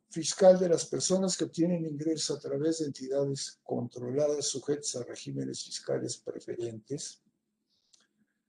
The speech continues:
El, el artículo ciento diecisiete de la Ley del Impuesto sobre la Renta dispone que los ingresos sujetos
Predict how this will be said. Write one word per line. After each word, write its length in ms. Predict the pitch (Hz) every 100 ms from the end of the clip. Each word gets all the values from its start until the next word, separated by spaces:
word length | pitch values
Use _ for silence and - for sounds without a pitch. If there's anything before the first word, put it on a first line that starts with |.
| _ _ _ -
El, 500 | 151 151 147 143 147 156 -
el 220 | 156 151
artículo 640 | 151 - 214 214 208 185
ciento 460 | 170 180 185 180 185
diecisiete 1040 | 160 139 - 113 - 170 156 127 131 127 123 _ _ _ _ _ _ -
de 180 | 143 156
la 100 | 147
Ley 160 | 165
del 220 | 185 170 147
Impuesto 420 | 143 170 165 160
sobre 160 | 135
la 140 | 135 127
Renta 360 | 147 147 156
dispone 560 | 143 131 - 156 151 147
que 120 | 147
los 260 | 139 123 135
ingresos 460 | 143 175 208 220
sujetos 760 | - 160 - 165 - 107 -